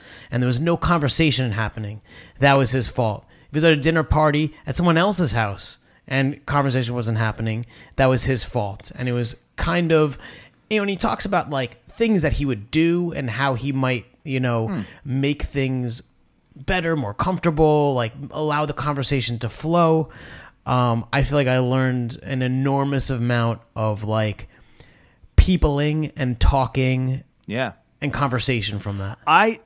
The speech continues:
Speaker 2: recently saw a Larry King interview I, I w-, I kinda watch him sometimes. If he had on, uh, Ben Schwartz, who I like, and he's, uh, John Ralphio on, on, uh, Parks and Rec, if you're familiar with that character.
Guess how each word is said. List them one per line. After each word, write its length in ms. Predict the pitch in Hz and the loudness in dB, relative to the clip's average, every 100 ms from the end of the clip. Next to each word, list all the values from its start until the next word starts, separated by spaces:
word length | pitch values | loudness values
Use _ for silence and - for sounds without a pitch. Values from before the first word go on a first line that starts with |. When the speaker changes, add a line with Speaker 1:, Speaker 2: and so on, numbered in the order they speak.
| - _ | -20 _
Speaker 2:
recently 760 | 113 131 175 196 180 123 120 110 | -8 0 2 2 -2 -2 0 0
saw 720 | 107 - 120 107 104 98 104 - | -2 -4 2 4 4 4 0 -2
a 60 | 104 | -2
Larry 360 | 107 113 117 | 0 2 0
King 280 | 113 120 110 | -2 -4 -4
interview 720 | 101 104 98 92 90 87 87 87 _ _ _ _ _ _ | -4 -6 -6 -4 -4 -2 -4 -6 _ _ _ _ _ _
I, 160 | - 196 | 4 4
I 60 | 202 | 4
w-, 200 | 277 277 | 2 0
I 60 | - | -4
kinda 220 | - 359 | 2 2
watch 280 | 127 160 170 | 4 2 0
him 100 | 123 | -2
sometimes. 460 | 127 113 120 110 | -4 -4 -4 -2
If 140 | 117 120 - | -6 -8 -12
he 180 | 143 165 | -2 2
had 160 | 185 | 4
on, 200 | 180 170 | 4 4
uh, 300 | 139 123 117 | 4 2 2
Ben 300 | 98 123 131 | 0 2 2
Schwartz, 580 | 143 - 113 110 92 - | 0 -2 -2 -2 -2 -4
who 100 | 113 | -2
I 120 | 98 | -2
like, 360 | 92 95 87 87 | 0 -2 -4 -6
and 140 | 101 | -8
he's, 240 | 107 113 104 | -4 -4 -4
uh, 240 | 98 95 92 | -2 -4 -6
John 240 | - 120 110 | -2 0 2
Ralphio 460 | 104 101 107 101 | 0 -2 -2 -2
on, 260 | 92 90 87 - | -2 -4 -6 -8
on, 260 | 92 87 85 | -8 -6 -6
uh, 240 | 85 82 | -6 -8
Parks 320 | - 95 90 | -6 -6 -6
and 80 | 92 | -6
Rec, 200 | 82 78 | -8 -10
if 100 | 76 | -12
you're 100 | 85 | -14
familiar 260 | - 85 80 | -10 -8 -8
with 100 | 73 | -10
that 140 | 69 | -14
character. 440 | - 65 - 50 | -16 -18 -16 -18